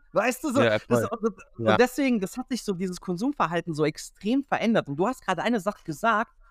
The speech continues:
Speaker 1: die bei mir so einen Klick gemacht hat. Die neue Währung ist die Watchtime.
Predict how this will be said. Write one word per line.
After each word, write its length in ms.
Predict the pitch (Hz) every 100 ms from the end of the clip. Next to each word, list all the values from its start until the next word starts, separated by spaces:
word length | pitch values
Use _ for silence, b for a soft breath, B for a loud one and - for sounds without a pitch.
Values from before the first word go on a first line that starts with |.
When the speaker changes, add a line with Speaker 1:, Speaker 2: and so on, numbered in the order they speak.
| _
Speaker 1:
die 80 | 170
bei 140 | 165
mir 200 | 175 262
so 160 | 202 160
einen 180 | 151 156 _
Klick 240 | - 269 -
gemacht 380 | 143 127 -
hat. 100 | 175 - _ _
Die 80 | 160
neue 480 | 151 202 302 220
Währung 320 | 135 165 214 190
ist 160 | -
die 160 | 220 185
Watchtime. 560 | 262 - - 90 -